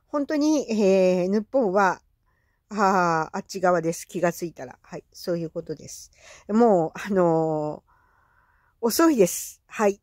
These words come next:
えー、ここら辺で目覚ま、覚め、覚まさないとね。もう十分遅いんですけど、それでもまだちょっ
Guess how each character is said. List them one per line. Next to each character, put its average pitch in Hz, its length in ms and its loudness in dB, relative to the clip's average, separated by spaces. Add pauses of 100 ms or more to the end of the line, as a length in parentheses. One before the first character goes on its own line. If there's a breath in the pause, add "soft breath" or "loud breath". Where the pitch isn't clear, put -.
え 175 1300 4
ー、 - 60 -20 (560)
こ 214 140 -4
こ 240 100 8
ら 226 80 6
辺 226 120 0
で 202 80 0
目 208 220 0
覚 196 140 0
ま、 208 160 0
覚 202 260 -6
め、 214 160 -4
覚 208 200 -2
ま 226 120 0
さ 247 120 0
な 185 140 0
い 151 60 -8
と 156 120 -12
ね。 175 180 -6 (280 loud breath)
も 233 100 0
う 190 40 0
十 285 220 6
分 415 220 2
遅 240 220 0
い 339 60 4
ん 285 40 2
で 196 80 0
す - 100 -8
け 180 120 -6
ど、 180 160 0
そ 294 140 -2
れ 285 60 -2
で 359 100 2
も 294 120 2
ま 220 160 0
だ 247 120 4
ち 302 100 -4
ょ 311 40 -4
っ - 40 -8